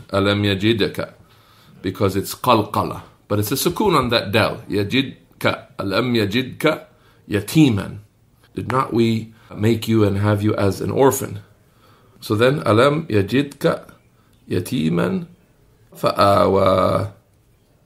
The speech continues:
Make i'rab of يجدك. يعني ألم يجدك الله يتيما. So يجدك، make إعراب of يجد.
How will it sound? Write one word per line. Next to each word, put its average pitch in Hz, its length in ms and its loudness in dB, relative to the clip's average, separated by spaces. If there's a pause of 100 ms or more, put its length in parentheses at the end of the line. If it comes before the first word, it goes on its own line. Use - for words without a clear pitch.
(320)
Make 151 240 0
i'rab 123 440 4
of 143 260 2 (440)
يجدك. 110 760 2 (1200)
يعني 107 260 0
ألم 117 240 4
يجدك 113 440 2
الله 110 720 4 (260)
يتيما. 101 600 2 (920)
So - 40 -6
يجدك، 113 720 0
make 160 200 0
إعراب 110 400 0
of 104 100 -12
يجد. 104 400 2